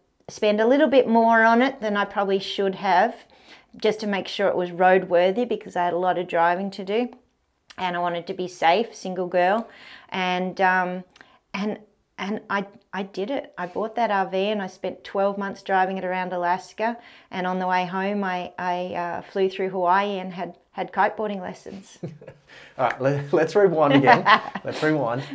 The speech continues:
Speaker 2: So selling your business, that was because you've created that through your twenties,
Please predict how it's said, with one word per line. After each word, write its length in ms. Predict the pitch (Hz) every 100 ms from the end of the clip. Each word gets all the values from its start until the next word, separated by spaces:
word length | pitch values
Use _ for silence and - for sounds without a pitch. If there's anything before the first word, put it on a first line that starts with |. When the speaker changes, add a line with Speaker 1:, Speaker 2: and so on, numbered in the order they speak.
| - - - -
Speaker 2:
So 520 | - 175 170 170 175 - _ _
selling 360 | - - 208 262
your 100 | 147
business, 600 | 151 214 139 - - - _ -
that 340 | 160 196 - _ _ _ _ _ -
was 340 | 156 139 143 - - - - - _ _ _ _ _ _ _ _
because 320 | 160 - 143
you've 160 | 180 175
created 440 | 160 143 147 143
that 280 | 131 120 -
through 320 | - 151 147
your 100 | 135
twenties, 640 | 127 131 120 123 202 -